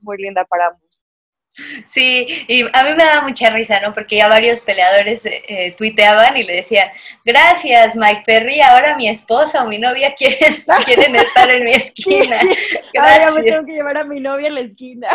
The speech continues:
Speaker 2: <laughs> Exacto. Oye, eh, pero bueno, esta semana no hay peleas, esta semana tenemos una pausa porque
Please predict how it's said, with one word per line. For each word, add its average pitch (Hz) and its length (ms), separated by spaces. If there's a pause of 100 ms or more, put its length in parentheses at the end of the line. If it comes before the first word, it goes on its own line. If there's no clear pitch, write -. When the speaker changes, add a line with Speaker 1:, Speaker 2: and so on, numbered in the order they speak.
(140)
Speaker 2:
<laughs> 311 960 (180)
Exacto. 240 420 (440)
Oye, 262 320 (260)
eh, 233 260
pero 285 220
bueno, 302 200
esta 381 220
semana 262 420
no 247 120
hay 214 160
peleas, 175 540
esta 196 240
semana 208 440
tenemos 196 440
una 208 260
pausa 240 480
porque 294 520